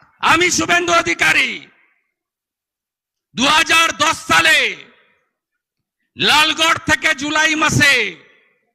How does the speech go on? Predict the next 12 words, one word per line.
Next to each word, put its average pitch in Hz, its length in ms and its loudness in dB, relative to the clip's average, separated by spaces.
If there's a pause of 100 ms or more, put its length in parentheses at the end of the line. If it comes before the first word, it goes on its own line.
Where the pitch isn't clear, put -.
(600)
এই 269 180 0
জঙ্গলমহলে 302 920 0
অভিযান 269 540 -2
শুরু 240 280 -6
করি। 165 460 -8 (1500)
আমি 311 300 2
এই 330 180 2
রাস্তা 320 460 0
দিয়ে 349 600 2 (1160)
বলরামপুরে 330 1200 2 (680)
একবার 330 600 2
নয়, 330 520 4